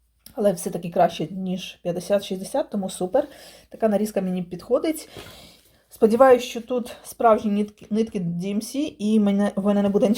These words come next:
<laughs> жодних проблем з тим, щоб додавати. Тому що, ну, я впевнена, що не буде тут, е, запасу на ще один відшив,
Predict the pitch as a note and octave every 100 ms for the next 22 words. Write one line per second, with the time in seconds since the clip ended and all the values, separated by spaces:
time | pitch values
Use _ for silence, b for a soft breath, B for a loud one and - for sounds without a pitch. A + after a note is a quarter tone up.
0 | - C#4 B3+ A#3 A#3 - G#3+ G#3 F#3+ A3+
1 | D4+ F#3 A3 - G3+ G3 F3+ F3+ E3+ G3+
2 | A3 F#3 B B B _ G#3 G#3+ G#3 G3+
3 | F3 F3 G3+ F3+ E3+ E3+ F3+ F#3+ F#3+ E3+
4 | E3+ E3+ F3+ E3+ E3 - - - _ _
5 | _ _ _ _ - - G3 - F#3 E3+
6 | F3 F3 F3 - F#3+ F3+ F3 F#3 - D4+